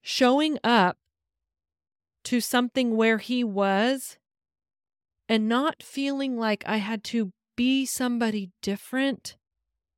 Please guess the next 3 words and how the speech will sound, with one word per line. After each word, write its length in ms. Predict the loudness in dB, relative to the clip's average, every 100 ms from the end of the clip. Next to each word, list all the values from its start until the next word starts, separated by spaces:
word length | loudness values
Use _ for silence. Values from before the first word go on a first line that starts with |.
| _ _ _ _ _ _ _ _ _ _ _ _ _ _
in 160 | -6 -2
order 360 | 0 2 0
to 600 | -2 -2 0 2 2 0